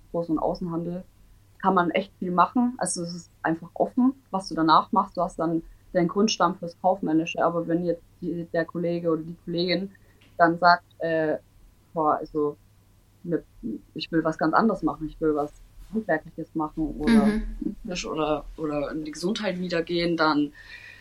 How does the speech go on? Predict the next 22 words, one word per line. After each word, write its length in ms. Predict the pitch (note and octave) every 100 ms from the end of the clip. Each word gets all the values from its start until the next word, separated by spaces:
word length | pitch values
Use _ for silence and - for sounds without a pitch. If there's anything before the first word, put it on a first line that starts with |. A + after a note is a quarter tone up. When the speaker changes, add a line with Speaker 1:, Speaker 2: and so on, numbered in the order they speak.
| - - -
Speaker 1:
würde 160 | F3+ F3
ich 60 |
schon 220 | - G3
raten, 600 | F3+ F3 F3+ - D#3+ D#3+ - - - - -
was 160 | F3 F3
anderes 520 | F#3 F#3 E3+ D#3+ -
zu 100 | -
machen. 520 | D#3+ D3+ - D#3 D#3 - -
Wenn 200 | E3 E3
jetzt 200 | D#3+ F3
aber 400 | D#3+ D3 - -
auch, 360 | D#3 D#3 D#3
also 220 | - D3 -
es 80 | -
gibt 220 | G#3+ -
viele 240 | A3 A3
verschiedene 540 | G#3+ F3+ A3 A3+ F#3+ F3+
Möglichkeiten, 800 | G#3 B3+ - - D#3+ D#3 - E3
weil 160 | E3 F3
wenn 280 | F#3 G3 - - -
später 440 | - G#3 A#3 G3
dann 360 | F3+ F#3 F#3+